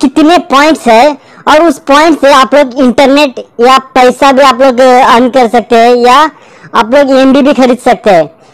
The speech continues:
तो उसको कैसे check करना है और आपके मोबाइल में कितने points है, उसके लिए इस वीडियो को पूरा देखते रहिए।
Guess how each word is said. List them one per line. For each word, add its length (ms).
तो 120
उसको 200
कैसे 360
check 280
करना 240
है 320
और 60
आपके 320
मोबाइल 320
में 120
कितने 320
points 420
है, 120
उसके 280
लिए 100
इस 140
वीडियो 280
को 60
पूरा 280
देखते 460
रहिए। 420